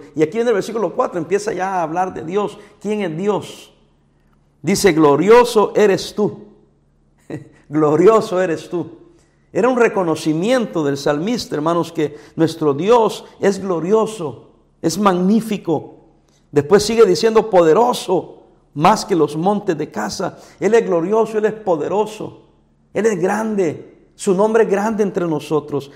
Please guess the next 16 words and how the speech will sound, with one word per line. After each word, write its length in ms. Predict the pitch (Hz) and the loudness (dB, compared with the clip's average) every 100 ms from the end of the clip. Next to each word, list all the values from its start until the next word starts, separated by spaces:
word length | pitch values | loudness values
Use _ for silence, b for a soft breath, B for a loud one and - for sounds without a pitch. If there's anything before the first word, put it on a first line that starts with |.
| B | B
Él 220 | 190 214 | 2 2
da 140 | 226 233 | 2 2
la 100 | 220 | 0
victoria, 480 | 190 - 240 254 208 | -4 -6 -8 -6 -4
hermanos. 480 | 208 214 156 - - _ b b | -4 -4 -6 -12 -20 _ b b
Versículo 300 | 151 185 214 | -4 0 0
cinco, 280 | - 233 214 | 0 0 2
"Los 200 | 165 - | 2 0
fuertes 420 | - 254 247 233 | 4 4 4 2
de 100 | 196 | 0
corazón 580 | 160 147 139 190 262 240 B B | 0 -2 -2 -2 -2 -4 B B
fueron 320 | 190 233 233 | 6 6 6
despojados, 1040 | 185 - - 151 - 262 - - - - _ _ _ _ b b | 0 -2 -4 -2 0 0 0 -2 -6 -12 _ _ _ _ b b
durmieron 840 | 151 165 160 175 254 247 180 - - _ _ _ | 2 4 4 4 6 4 2 -6 -16 _ _ _
su 240 | - - 160 | -10 -6 -4
sueño, 560 | - 220 254 226 151 | 0 2 2 -2 -4